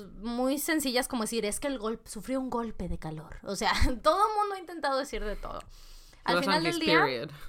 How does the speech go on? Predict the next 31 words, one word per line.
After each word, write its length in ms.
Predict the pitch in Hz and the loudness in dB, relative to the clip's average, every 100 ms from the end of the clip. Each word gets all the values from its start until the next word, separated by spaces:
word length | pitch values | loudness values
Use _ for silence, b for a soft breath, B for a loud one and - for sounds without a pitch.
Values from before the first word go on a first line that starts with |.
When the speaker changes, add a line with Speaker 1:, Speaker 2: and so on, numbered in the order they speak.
| B - 233 | B -10 -4
Speaker 1:
yes. 440 | 202 - - - B B B B | -2 -4 -10 -16 B B B B
Al 160 | 254 | 0
final 260 | 269 302 349 | 0 0 0
del 180 | 415 370 | 0 -2
día, 360 | 320 311 330 269 | 0 0 0 -2
lo 220 | 226 208 | -8 -6
que 100 | 202 | -6
seguro 400 | - 214 269 320 | -4 -2 -2 0
se 140 | 311 | 0
le 80 | 226 | -2
puede 180 | 226 233 | -2 -2
atribuir 640 | 233 247 196 190 190 277 220 | -2 -6 0 2 2 0 -2
es 360 | 202 190 - | -4 -4 -8
que 420 | - 214 233 262 - | -2 0 2 0 -4
tenía 480 | 196 196 190 185 - - - | -8 -4 -2 -4 -8 -20 -16
una 220 | 233 208 | -6 -2
depresión 680 | 190 185 175 - 226 240 311 392 - b b - | -2 -2 -6 -2 0 0 -2 -12 -20 b b -8
muy 500 | 226 240 240 233 220 | -6 -4 -2 -2 -2
fuerte 540 | - 185 151 - - - - | -8 -8 -4 -4 -2 -4 -6
en 120 | 185 | -8
su 100 | 175 | -8
Speaker 2:
Ujú. 80 | 160 | -8
Speaker 1:
vida. 220 | - - B B B B | -10 -14 B B B B
A 160 | - 269 | -2 0
partir 340 | 294 302 330 | 0 0 0
de 80 | 339 | 2
ahí, 480 | 349 359 339 339 349 | 2 2 0 -2 -4
eh, 460 | 311 208 190 180 185 | -8 -8 -8 -8 -6
bueno, 220 | 190 170 160 | -6 -6 -10
ya, 240 | 165 160 - | -14 -14 -12
ahí 340 | 170 165 175 | -12 -12 -16